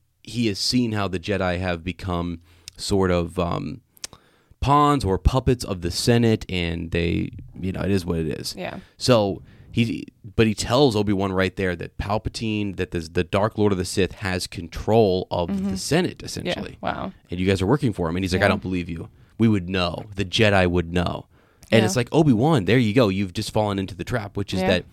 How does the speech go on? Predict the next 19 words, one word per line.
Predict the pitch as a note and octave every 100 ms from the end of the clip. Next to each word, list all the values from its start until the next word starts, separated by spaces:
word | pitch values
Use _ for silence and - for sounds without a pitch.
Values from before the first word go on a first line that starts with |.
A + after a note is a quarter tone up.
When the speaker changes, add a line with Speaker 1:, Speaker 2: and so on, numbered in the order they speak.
| _ _
Speaker 1:
the | -
Jedi | G2+ A#2+ B2 B2+
believed | A2 G#2 G#2 G2+ -
that | F2 - - -
the | F#2+
Force | - A#2+ A#2+ -
would | G2 -
guide | F#2 F#2
them, | F#2 F2+
that | E2
they | F2+
could | - A#2+
not | G2 F#2 -
be | F#2 F2 - - _ _ -
that, | F2+ F2+ G2+ G2+ G2+ - - - -
um, | F#2 F2+ F2 F#2
naive | F2+ F#2+ E3+ E3 C#3+
or | A2
that, | F2+ F2+ F2+